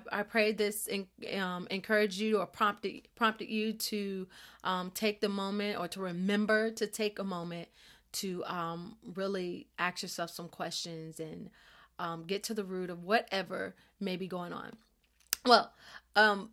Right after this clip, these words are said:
last week we talked about a thankful soul, a thankful soul. Um,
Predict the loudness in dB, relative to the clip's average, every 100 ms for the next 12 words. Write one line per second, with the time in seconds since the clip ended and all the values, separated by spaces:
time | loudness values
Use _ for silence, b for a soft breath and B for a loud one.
0 | _ 8 10 10 8 0 0 -4 -6 -4
1 | -2 -2 -2 -2 -2 -2 -6 -10 -6 -4
2 | -4 -4 -4 -4 -6 -10 -6 -4 -4 -6
3 | -10 -14 _ -10 -6 0 0 0 -6 -4
4 | -4 -4 -4 -8 -12 B B B B -4
5 | -4 -4 -8 -12